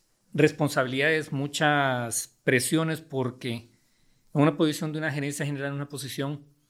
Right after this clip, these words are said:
solitaria, porque realmente uno está solito, uno tiene que inspirar a las personas para que hagan su trabajo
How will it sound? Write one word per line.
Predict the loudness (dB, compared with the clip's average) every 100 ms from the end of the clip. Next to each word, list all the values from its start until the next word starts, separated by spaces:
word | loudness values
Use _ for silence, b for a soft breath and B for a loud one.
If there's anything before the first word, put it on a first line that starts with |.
| _ _ _ -20 -20 _ -20 _ _ _ _ _ _ _ _ _ _ _ _ _ -8
solitaria, | 2 2 6 4 4 0 -20 _ _ _ _ _ _ _
porque | 0 2
realmente | 4 4 0 -4
uno | -6
está | -4 -4
solito, | -4 -4 -4 -4 -6 -8 _ _ _ _ _ _ _
uno | 2 2 2 0 -4 -10 -20 _ _ _ _ _ _ _ _ _ _ _
tiene | 2 4 4 2
que | 0
inspirar | 0 0 -4 -4 2 2 2
a |
las | 0 -4
personas | -8 -4 -4 -4 -2
para | -2 -2 -4
que | -4
hagan | -2 -2
su | -6 -8
trabajo | -4 -4 -4 -6